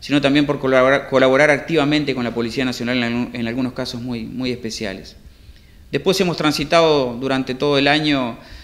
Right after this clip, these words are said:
con muchos desafíos en materia de seguridad pública. Tenemos, por supuesto, que, que grandes logros a destacar, pero también muchas cosas que quedaron, este, para trabajar, eh, cosas que quedaron en el debe,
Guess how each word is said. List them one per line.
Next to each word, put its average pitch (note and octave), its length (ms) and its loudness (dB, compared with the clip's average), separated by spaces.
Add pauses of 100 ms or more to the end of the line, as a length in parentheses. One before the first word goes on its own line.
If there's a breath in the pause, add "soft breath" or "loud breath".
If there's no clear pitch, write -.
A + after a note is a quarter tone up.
(140 loud breath)
con B2+ 180 2
muchos D3+ 320 0
desafíos C3+ 560 0
en C3+ 80 -2
materia C3+ 280 0
de - 20 0
seguridad B2+ 400 -2
pública. F3+ 580 -4 (140)
Tenemos, C#3+ 400 2
por C#3 120 -6
supuesto, C#3+ 380 -4
que, B2 320 -6 (260 loud breath)
que C#3 120 2
grandes E3+ 340 4
logros E3+ 400 2
a C#3+ 60 -2
destacar, C3+ 500 -2
pero D#3+ 160 -2
también B2+ 560 0 (320 loud breath)
muchas C#3 300 -2
cosas D3 340 -2
que C#3 140 -6
quedaron, C#3 440 0
este, - 280 -8
para A#2 260 -2
trabajar, F3+ 720 0
eh, G2+ 300 -14 (460)
cosas C3+ 260 -10
que B2 80 -10
quedaron B2+ 320 -4
en B2 100 -2
el A2+ 180 -2
debe, F#3 540 0